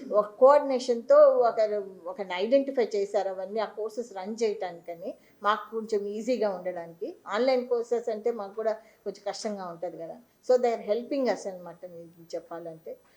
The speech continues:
So ఈ ఓడిఎల్ ద్వారా వాళ్ళు డిస్టెన్స్ లెర్నింగ్, మేము ఆర్ట్స్ సబ్జెక్ట్స్‌ని ఎట్లా బతికించాలా అనేదే మాది. ము-, ముఖ్యంగా దాని మీద దృష్టి పెడుతున్నామండి. ఎందుకంటే ఇప్పుడు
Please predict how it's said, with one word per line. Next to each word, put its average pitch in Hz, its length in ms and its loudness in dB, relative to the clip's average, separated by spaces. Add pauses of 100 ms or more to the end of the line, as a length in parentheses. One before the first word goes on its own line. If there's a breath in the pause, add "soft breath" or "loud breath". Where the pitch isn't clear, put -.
(180 soft breath)
So 254 80 8
ఈ 254 220 0
ఓడిఎల్ 269 520 4
ద్వారా 269 340 2
వాళ్ళు 254 560 2 (260)
డిస్టెన్స్ 233 420 -6
లెర్నింగ్, 202 500 -4
మేము 220 320 -10 (280 soft breath)
ఆర్ట్స్ 311 380 4
సబ్జెక్ట్స్‌ని 262 800 -2
ఎట్లా 285 260 4
బతికించాలా 247 640 2
అనేదే 214 460 0
మాది. 202 460 -2 (340 soft breath)
ము-, 190 120 -12
ముఖ్యంగా 262 520 4
దాని 233 300 4
మీద 269 160 2
దృష్టి 233 540 2
పెడుతున్నామండి. 196 840 -6 (280 soft breath)
ఎందుకంటే 240 600 6
ఇప్పుడు 233 560 2